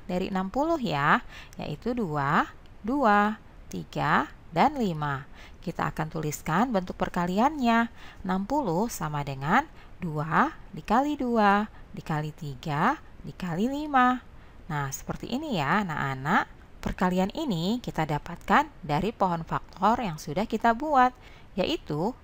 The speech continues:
dua dikali dua dikali tiga dikali lima. Nah, kemudian kita akan tuliskan bilangan berpangkatnya ya, yaitu enam puluh sama dengan dua pangkat dua, karena di sini duanya ada dua.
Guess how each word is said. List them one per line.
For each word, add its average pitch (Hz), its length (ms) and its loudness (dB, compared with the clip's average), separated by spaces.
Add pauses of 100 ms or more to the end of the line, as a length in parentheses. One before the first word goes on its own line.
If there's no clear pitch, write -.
dua 147 560 2 (160)
dikali 208 400 0
dua 214 640 4
dikali 143 400 -8
tiga 156 640 2
dikali 185 480 0
lima. 151 580 -2 (340)
Nah, 160 160 0
kemudian 185 720 0
kita 147 240 -2
akan 151 160 -6
tuliskan 147 640 0
bilangan 143 400 2
berpangkatnya 175 560 -2
ya, 139 280 0 (440)
yaitu - 560 -4
enam 151 240 -4
puluh 196 480 -2
sama 135 320 -8
dengan 143 400 0 (320)
dua 160 560 2
pangkat 185 320 0
dua, 220 560 4
karena 143 320 -6
di 143 80 -10
sini 160 400 -6
duanya 147 480 -2
ada 160 240 0
dua. 135 400 -2